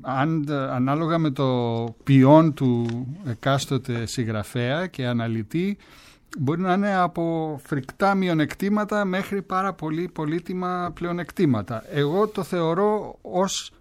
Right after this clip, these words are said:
πλεονέκτημα αυτό, ε, γιατί δεν είσαι εις αποστάκιας, ε, δεν προσπαθείς να κρατήσεις ισορροπίες. Και αυτό, αν μου επιτρέπεις, έχει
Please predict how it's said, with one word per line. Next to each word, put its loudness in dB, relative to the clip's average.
πλεονέκτημα 2
αυτό, -6
ε, 6
γιατί 4
δεν 8
είσαι 6
εις -2
αποστάκιας, -8
ε, 2
δεν 2
προσπαθείς 0
να 0
κρατήσεις -6
ισορροπίες. -8
Και 2
αυτό, 2
αν 4
μου 6
επιτρέπεις, 2
έχει 0